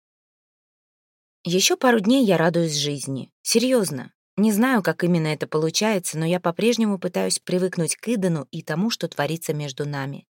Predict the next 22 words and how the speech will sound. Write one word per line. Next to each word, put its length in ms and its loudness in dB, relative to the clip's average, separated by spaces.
К 80 -6
нашим 360 2
утренним 380 -4
и 40 -4
вечерним 480 -4
посиделкам, 840 -6
к 40 -20
его 240 0
рукам 420 4
на 80 2
моём 320 0
теле, 440 -6
к 80 -12
накатывающему 840 -4
беспокойству, 840 -4
которое 400 -2
сменяется 600 -2
слишком 460 -4
острыми 360 -4
желаниями 720 -2
и 60 -4
уже 380 -4